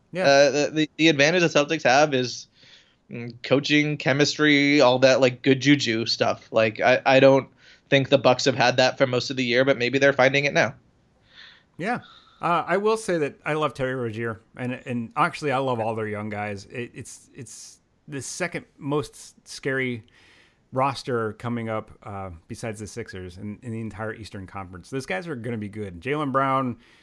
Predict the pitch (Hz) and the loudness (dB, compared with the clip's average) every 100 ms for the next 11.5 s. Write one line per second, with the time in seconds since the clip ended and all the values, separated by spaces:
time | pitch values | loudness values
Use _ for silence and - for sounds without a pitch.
0 | _ 269 330 254 - 226 240 175 156 214 | _ -2 -2 -2 2 6 6 6 6 4
1 | 160 165 185 160 143 135 - 165 123 - | 4 2 6 6 4 0 -8 -14 -14 -2
2 | 180 156 - 196 170 160 170 160 139 131 | 0 0 2 4 4 4 4 6 4 2
3 | 123 131 151 156 127 92 92 - 180 175 | 2 0 0 -2 -2 -6 -10 -6 -4 -2
4 | 165 160 147 131 107 90 85 165 160 - | -2 -2 -2 -6 -6 -12 -12 -12 -12 -12
5 | - 180 135 139 104 85 _ _ _ _ | -8 -6 -4 -4 -6 -10 _ _ _ _
6 | _ _ _ _ _ _ 175 180 - 185 | _ _ _ _ _ _ 6 6 6 4
7 | - - - 202 - 240 269 190 - _ | 4 -4 0 2 2 4 6 4 2 _
8 | _ _ _ _ _ _ _ _ _ - | _ _ _ _ _ _ _ _ _ 2
9 | 190 180 226 208 269 156 147 180 175 170 | 4 4 -2 -2 0 2 2 2 0 -2
10 | 180 165 170 - 143 135 131 120 113 127 | 0 2 2 4 4 6 4 4 2 2
11 | 139 135 120 143 | -4 -6 -6 -6